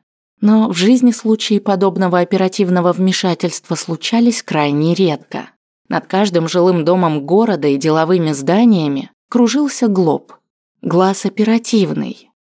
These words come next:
снабжённый микропроцессором глок с зачатками искусственного интеллекта.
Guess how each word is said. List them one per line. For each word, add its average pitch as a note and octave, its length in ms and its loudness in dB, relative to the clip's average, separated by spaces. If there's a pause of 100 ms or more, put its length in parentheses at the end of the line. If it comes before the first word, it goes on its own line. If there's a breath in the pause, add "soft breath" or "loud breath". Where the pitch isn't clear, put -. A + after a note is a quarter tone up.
снабжённый F3+ 680 2
микропроцессором E3+ 1200 0
глок A3 480 0 (160)
с F3+ 80 -2
зачатками D#3+ 760 -2
искусственного D#3 760 -2
интеллекта. F3 760 -2